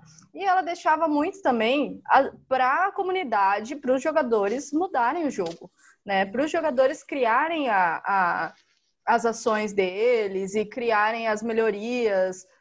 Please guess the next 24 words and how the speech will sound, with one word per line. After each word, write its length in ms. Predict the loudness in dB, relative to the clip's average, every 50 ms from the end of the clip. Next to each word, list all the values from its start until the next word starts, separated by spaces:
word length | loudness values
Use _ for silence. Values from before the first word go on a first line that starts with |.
| _
Por 80 | -2 0
exemplo, 460 | 0 2 2 0 0 0 0 0 -2 -2 -6 -18 -6 -2
questão 340 | -2 -2 0 0 0 0 0
de 240 | 0 -2 -4 -4 2
jogo 240 | 4 6 6 6
de 80 | 4 -2
esporte, 800 | -6 -8 -2 2 2 4 4 2 0 -4 -4 -6 -6 -8 -10 -8 -2
eles 180 | 0 0 2 2
não 80 | 2
atualizavam 640 | 2 2 0 -2 -2 -2 0 0 2 2 0 0 -2
o 20 |
uniforme, 580 | -4 -4 -4 -2 0 2 2 2 2 0 0 0
eles 200 | 0 -2 -2 -2
não 100 | -2 -2
atualizavam 960 | 0 0 0 -2 -2 0 4 4 6 6 4 2 -2 -6 -8 -10 -12 -16 -16
muita 400 | -14 -12 -8 -8 -6 -4 -4 -6
coisa, 560 | -6 -4 -2 -2 0 0 0 0 0 -2 -2 -2 -6 -14 -20 -20 _ _ _ _ -4
face 460 | 0 0 2 2 0 -2 -4 -6 -4
das 180 | -4 -4 -6 -6
pessoas, 500 | -8 -10 -8 -4 -4 -2 -2 -2 -4 -2
deixava 460 | -2 -2 2 4 4 4 4 4 0
isso 180 | 0 -2 -4 -8
pra 340 | -4 0 0 2 0 0 -2 -6 -14 _ _ _ _ _ _ _ _
usuário 720 | 0 0 0 0 0 0 2 2 2 0 -2 -4 -8 -10